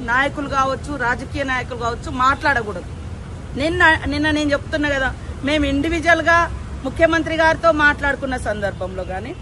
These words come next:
అదే విధంగా మన క్యాబినెట్ లో మాట్లాడుకున్న సందర్భంలో గాని ఎక్కడ కించిత్ వన్ పర్సెంట్ కూడా ఏ పర్సన్ గురించి, ఏ వ్యక్తి గురించి చర్చ జరగలేదు. ఇది నా సవాల్. నేను చెప్తున్నా కదా, ఎప్పుడు మా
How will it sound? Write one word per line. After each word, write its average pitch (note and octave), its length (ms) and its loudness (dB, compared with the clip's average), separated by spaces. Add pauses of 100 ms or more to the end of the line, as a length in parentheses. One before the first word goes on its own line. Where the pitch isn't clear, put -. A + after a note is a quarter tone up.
(500)
అదే D#4 200 8
విధంగా D#4+ 440 4 (680)
మన A#3+ 160 0
క్యాబినెట్ D#4 560 4
లో D#4 60 6
మాట్లాడుకున్న B3+ 600 0 (120)
సందర్భంలో G3 520 -4
గాని G3 220 -6 (200)
ఎక్కడ F4 340 4 (640)
కించిత్ F4 520 -4 (140)
వన్ E4+ 160 6 (160)
పర్సెంట్ E4 420 0 (100)
కూడా E4 140 2
ఏ C#4+ 280 2 (180)
పర్సన్ D4+ 400 0
గురించి, C#4+ 360 -4 (200)
ఏ D4+ 60 4 (100)
వ్యక్తి C#4 280 -2
గురించి C#4 380 -6 (1080)
చర్చ C4+ 200 -2 (140)
జరగలేదు. A3+ 400 -2 (320)
ఇది C#4+ 180 2
నా C#4 60 8 (120)
సవాల్. A#3+ 340 4 (420)
నేను C4 160 -2
చెప్తున్నా D4+ 320 0
కదా, D#4 180 6
ఎప్పుడు D#4 160 -2
మా D4 120 2